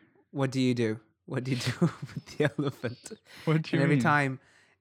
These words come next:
Speaker 1: yeah, like, that's the question. You've been giving an elephant. Um, you can't get rid of it. You can't, like, sell it or give it back. What are you gonna do with the elephant? And, you know, the
Speaker 2: But
Speaker 1: answer
Speaker 2: there's,
Speaker 1: can
Speaker 2: there's,
Speaker 1: be, "I'm gonna,
Speaker 2: there's no
Speaker 1: I'm gonna
Speaker 2: answer.
Speaker 1: ride.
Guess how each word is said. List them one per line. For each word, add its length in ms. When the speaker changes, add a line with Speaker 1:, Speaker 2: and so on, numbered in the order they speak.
Speaker 1:
yeah, 300
like, 220
that's 180
the 80
question. 400
You've 160
been 120
giving 220
an 100
elephant. 560
Um, 760
you 120
can't 220
get 160
rid 160
of 100
it. 220
You 80
can't, 260
like, 360
sell 340
it 220
or 40
give 200
it 120
back. 440
What 180
are 20
you 80
gonna 220
do 180
with 140
the 80
elephant? 420
And, 440
you 80
know, 140
the 100
Speaker 2:
But 60
Speaker 1:
answer 140
Speaker 2:
there's, 100
Speaker 1:
can 100
Speaker 2:
there's, 180
Speaker 1:
be, 40
"I'm 100
gonna, 300
Speaker 2:
there's 280
no 80
Speaker 1:
I'm 60
gonna 180
Speaker 2:
answer. 140
Speaker 1:
ride. 440